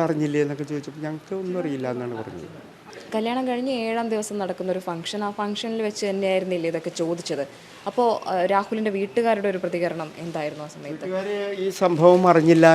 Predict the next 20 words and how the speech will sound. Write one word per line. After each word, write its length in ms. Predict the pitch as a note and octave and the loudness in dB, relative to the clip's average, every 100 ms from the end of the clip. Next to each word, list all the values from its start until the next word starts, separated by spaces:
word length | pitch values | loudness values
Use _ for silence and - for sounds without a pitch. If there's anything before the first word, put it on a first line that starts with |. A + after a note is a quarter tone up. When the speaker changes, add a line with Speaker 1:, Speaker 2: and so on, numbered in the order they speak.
| D#3+ | 8
Speaker 1:
എന്നാണ് 200 | D3+ C#3+ C3 | 4 4 4
പറയുന്നത്. 380 | A#2 G2 G2 G2 - F#3+ F3+ - - - - - - - - | 2 0 -6 -10 -18 -20 -20 -20 -20 -20 -20 -20 -20 -10 -2
ഏ, 20 | D#3 D#3+ | 0 2
ഇനി 100 | E3 | 4
ഞങ്ങൾക്കൊന്നും 440 | D#3+ E3 F3 F#3 F#3 | 4 2 2 2 2
അറിയുന്നില്ല, 480 | E3 E3 E3 D#3 D3 D3+ D3+ | 4 4 2 0 -2 -2 -2
അറിഞ്ഞില്ല. 340 | C#3+ D3+ C#3+ C3+ - D3+ | 0 0 0 0 -2 -8
ഇപ്പോൾ 200 | - F3+ F3+ F3+ | 0 2 2 0
ഈ 20 | F3+ | -4
കുട്ടിയെ 260 | D3 F3+ F3 | 0 2 2
കാണുമ്പോഴാണ് 680 | D#3+ D#3+ E3+ F3 F3+ E3 D#3 D#3 - - - - D#3+ D#3+ | 2 2 2 2 4 4 0 -4 -10 -20 -16 -4 0 0
ഇതൊക്കെ 240 | D#3 D3 D3 C#3+ | 0 -2 -2 2
കാണുന്നത്, 500 | C3 C3 B2+ A#2 A#2+ A#2+ - - C3+ | 2 2 2 0 -2 -8 -20 -10 -4
എന്താണെന്ന് 380 | C#3+ D#3 D#3 D#3+ | 0 0 0 0
അറിയില്ലായിരുന്നു 680 | C#3+ D3 C#3 C#3 C3 A#2 B2 - C3 | 0 0 0 2 0 -2 -6 -4 -2
എന്നാണ് 280 | C3 C3 B2+ | 0 0 -2
പ്രതികരിച്ചത്. 540 | A#2+ A2+ A2+ - - - - - - - - - - | -4 -6 -6 -8 -16 -18 -20 -20 -20 -20 -20 -20 -14
പക്ഷേ 240 | - - G3 F3+ B3+ A#3 D3 | -8 2 4 4 0 -6 0
ഞാൻ 160 | D3+ G3 G3+ | 0 0 0
എൻ്റെ 160 | D#3+ | -2